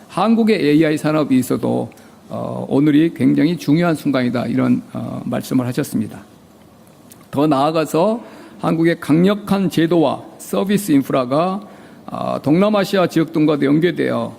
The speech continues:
한국이 아시아 에이아이 허브로 자리매김이 가능할 것이다. 이런 말씀을 하셨습니다.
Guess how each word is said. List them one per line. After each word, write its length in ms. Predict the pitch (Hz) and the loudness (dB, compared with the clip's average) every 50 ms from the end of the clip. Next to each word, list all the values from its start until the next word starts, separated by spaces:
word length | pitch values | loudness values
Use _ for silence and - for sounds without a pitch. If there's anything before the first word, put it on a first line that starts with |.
| - | -10
한국이 500 | - - 160 147 143 135 135 135 127 123 - | -4 -4 -2 -2 0 0 0 0 0 -2 -4
아시아 480 | - 143 143 117 - 156 147 147 147 - - | -6 -6 -6 -4 -2 0 0 -2 -2 -2 0
에이아이 340 | 143 147 156 156 151 147 | 2 2 4 4 2 0
허브로 460 | 135 139 139 131 143 160 185 208 233 226 - - - - | 0 0 -2 -2 0 0 0 0 -2 -6 -12 -20 -20 -20
자리매김이 640 | - - - 135 135 131 131 127 120 127 139 165 175 | -12 -6 -4 -2 0 0 0 0 0 0 0 0 -2
가능할 360 | - - 127 135 127 123 117 | -4 -4 -2 -2 -2 -2 -4
것이다. 340 | - 113 - - - - - | -6 -8 -12 -8 -8 -6 -6
이런 180 | - 123 123 | -4 -4 -4
말씀을 320 | 123 117 110 - - 117 110 | -4 -6 -6 -6 -8 -8 -8
하셨습니다. 520 | 113 127 117 - - - 117 113 - - | -8 -10 -10 -12 -12 -12 -14 -14 -14 -20